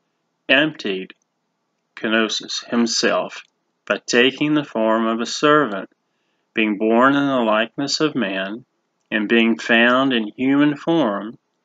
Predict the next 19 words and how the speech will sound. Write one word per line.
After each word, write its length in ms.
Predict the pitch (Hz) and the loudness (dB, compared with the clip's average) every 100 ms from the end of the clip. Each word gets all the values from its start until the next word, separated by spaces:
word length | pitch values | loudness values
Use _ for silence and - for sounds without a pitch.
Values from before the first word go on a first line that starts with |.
| _ _ _ | _ _ _
he 200 | - 120 | -4 -2
humbled 640 | 110 139 156 170 180 160 151 | 0 4 4 4 0 0 -2
himself 640 | 143 131 - 104 104 - | -2 0 0 0 0 -2
by 160 | 107 | -2
becoming 480 | 107 104 - 113 107 | -2 -4 -2 -2 -2
obedient 500 | 101 104 113 139 135 | -2 0 0 0 -2
to, 180 | - 123 - _ | -6 -8 -10 _
to 140 | - 107 | -10 -8
the 80 | 104 | -8
point 300 | - 117 120 | -6 -4 -2
of 160 | 127 | -2
death, 360 | 120 151 113 98 | 0 2 2 -2
even 360 | - 117 117 107 | -6 -4 -4 -4
death 360 | 117 117 117 - _ - | -2 0 0 -4 _ -14
on 220 | 107 104 | -8 -6
a 60 | 107 | -6
cross." 640 | - 117 92 92 - - - _ _ _ _ _ | -4 -4 -4 -8 -12 -18 -20 _ _ _ _ _
Philippians 460 | - 104 - 107 - | -8 -6 -6 -8 -8
two, 380 | - 117 98 | -6 -4 -4